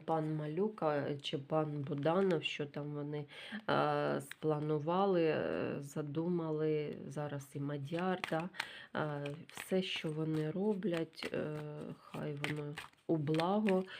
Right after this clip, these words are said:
іде, е, для України і українців, хай буде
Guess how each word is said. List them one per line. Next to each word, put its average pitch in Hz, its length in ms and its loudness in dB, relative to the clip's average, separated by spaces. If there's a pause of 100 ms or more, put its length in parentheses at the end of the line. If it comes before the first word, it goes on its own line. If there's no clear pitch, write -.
(260)
іде, 170 800 4
е, - 260 0
для 160 340 2
України 156 680 0
і 156 40 0
українців, 151 840 -6
хай 156 120 0
буде 147 340 -4